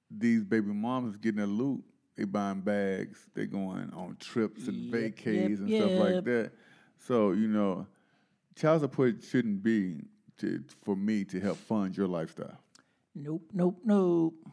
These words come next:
Speaker 1: So
Speaker 2: We already had a child support conversation. Um,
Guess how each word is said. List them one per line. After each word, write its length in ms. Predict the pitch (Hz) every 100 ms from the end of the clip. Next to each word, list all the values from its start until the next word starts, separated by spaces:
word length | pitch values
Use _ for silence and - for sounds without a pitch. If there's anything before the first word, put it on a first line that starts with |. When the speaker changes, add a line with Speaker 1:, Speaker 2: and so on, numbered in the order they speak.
| - _ _ _ _ _ _ _ _ _ _ _ _ _
Speaker 1:
So 180 | - -
Speaker 2:
We 60 | 165
already 200 | 190 165
had 240 | 190 185
a 60 | 170
child 300 | 180 151 131
support 200 | - 107
conversation. 540 | 139 110 - - - _ _ - - - _ _ _
Um, 560 | 165 160 147 143 147